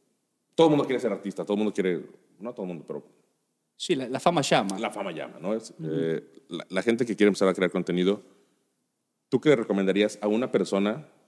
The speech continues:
Speaker 1: que está por iniciar, que no sabe bien qué hacer,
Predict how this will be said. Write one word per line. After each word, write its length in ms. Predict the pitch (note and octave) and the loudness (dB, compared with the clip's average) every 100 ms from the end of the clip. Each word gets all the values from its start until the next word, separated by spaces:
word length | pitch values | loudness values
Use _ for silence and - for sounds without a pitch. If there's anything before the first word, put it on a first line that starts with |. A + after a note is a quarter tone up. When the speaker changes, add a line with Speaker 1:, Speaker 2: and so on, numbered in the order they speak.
| _ | _
Speaker 1:
que 80 | - | -4
está 220 | E2+ A#2+ | -2 -2
por 140 | A#2 C#3+ | 4 4
iniciar, 720 | G#2+ - G#2+ G#2+ G#2+ - - _ _ | 4 4 4 6 4 0 -16 _ _
que 140 | - F2+ | -4 -2
no 140 | F#2+ | 0
sabe 260 | G2 G#2+ G2 | 2 4 4
bien 160 | G2 | 4
qué 80 | F#2+ | 2
hacer, 420 | F2+ G#2 G#2 G2+ | 2 6 6 6